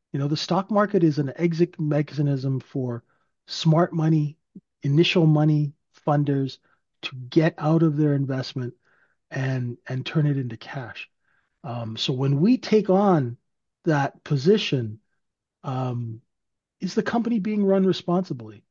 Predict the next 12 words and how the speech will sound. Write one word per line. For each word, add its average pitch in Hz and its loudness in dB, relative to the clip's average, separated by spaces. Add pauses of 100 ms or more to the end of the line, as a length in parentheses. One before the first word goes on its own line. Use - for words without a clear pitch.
(140)
Are 139 -2
they 156 2
just, 156 2 (1080)
you 180 2
know, 160 2
are 160 2
they 160 4
going 170 6
through 160 4
money 160 6
like 139 2
crazy? 151 0